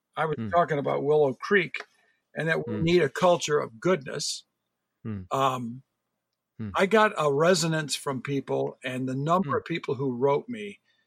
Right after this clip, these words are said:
Speaker 1: and said,
Speaker 2: Hmm.
Speaker 1: "Why
Speaker 2: Hmm.
Speaker 1: don't we ever talk about goodness?" Uh,
Speaker 2: Interesting.
Speaker 1: it set me on a
Speaker 2: Yeah.
Speaker 1: quest, and I started
Speaker 2: Yeah.
Speaker 1: working on Tov
Speaker 2: Wow.
Speaker 1: and a culture of Tov in the Bible.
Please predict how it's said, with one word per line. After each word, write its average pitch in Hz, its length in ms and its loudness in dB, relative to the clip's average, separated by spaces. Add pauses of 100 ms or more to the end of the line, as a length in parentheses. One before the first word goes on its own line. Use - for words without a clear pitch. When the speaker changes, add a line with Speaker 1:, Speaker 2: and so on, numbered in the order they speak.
(200)
Speaker 1:
and 127 160 -8
said, 160 120 -6
Speaker 2:
Hmm. 139 120 2
Speaker 1:
"Why 185 160 6
Speaker 2:
Hmm. 233 80 4
Speaker 1:
don't 214 160 2
we 180 220 2
ever 165 180 0
talk 151 320 0
about 120 380 -6
goodness?" 123 640 -2 (720)
Uh, 123 60 -12
Speaker 2:
Interesting. - 360 -8
Speaker 1:
it 82 60 -6
set 190 220 2
me 180 100 2
on 185 160 2
a - 80 -2
Speaker 2:
Yeah. 104 120 -12
Speaker 1:
quest, - 500 -6 (100)
and 135 160 -8
I 139 80 -2
started 143 360 -2
Speaker 2:
Yeah. 110 120 -2
Speaker 1:
working 123 280 -4
on 139 360 -4 (560)
Tov 160 400 4
Speaker 2:
Wow. 139 60 -10
Speaker 1:
and 139 80 -2
a 131 80 -6
culture 143 440 0
of 131 180 -10
Tov 143 460 0 (120)
in 131 100 -6
the 127 80 -6
Bible. 123 540 -4